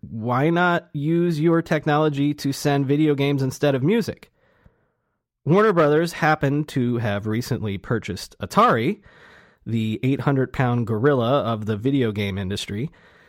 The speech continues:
The Atari twenty-six hundred video game console was basically the video game industry in nineteen eighty-one, nineteen eighty-two, the time period we're talking about.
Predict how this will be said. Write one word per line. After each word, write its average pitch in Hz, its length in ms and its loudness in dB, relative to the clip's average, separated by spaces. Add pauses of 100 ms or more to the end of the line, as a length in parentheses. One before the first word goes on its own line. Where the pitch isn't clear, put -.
(160)
The 110 360 -2
Atari 147 640 2
twenty-six 139 540 0
hundred 123 300 0
video 147 260 4
game 123 240 0
console 117 560 -2
was 135 800 0 (160)
basically 113 540 -2
the 120 340 0
video 127 320 0
game 120 240 0
industry 120 500 -2
in 117 360 -2 (560)
nineteen 131 400 0
eighty-one, 123 460 0
nineteen 117 320 -2
eighty-two, 110 480 -2
the 120 100 -2
time 110 240 -4
period 110 240 -4
we're 104 80 -6
talking 180 340 0
about. 90 300 -10